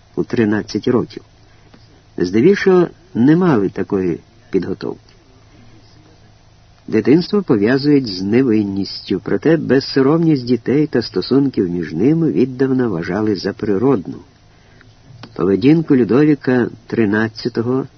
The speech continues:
народився тисяча шістсот першого року, в дитинстві докладно спостерігав придворний лікар доктор Еруар. Дофінові не докоряли тоді, як він лапав свою гувернантку в ліжку.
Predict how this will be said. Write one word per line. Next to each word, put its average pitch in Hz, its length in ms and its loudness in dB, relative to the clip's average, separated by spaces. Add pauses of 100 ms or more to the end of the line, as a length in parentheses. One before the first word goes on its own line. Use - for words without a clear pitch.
(160)
народився 90 600 -2
тисяча 113 460 -2
шістсот - 340 -6
першого 82 460 -8
року, 131 300 -2
в 113 80 -4
дитинстві 143 720 0 (560)
докладно 120 480 -2
спостерігав 101 680 -4
придворний 104 600 0
лікар 110 360 0
доктор 104 520 -4 (540)
Еруар. 104 640 -4 (1300)
Дофінові 208 680 4
не 185 220 6
докоряли 175 840 6
тоді, 143 240 4
як 147 240 4
він 135 200 6
лапав 127 480 0
свою 110 260 2
гувернантку 120 840 2
в 104 120 -4
ліжку. 110 540 0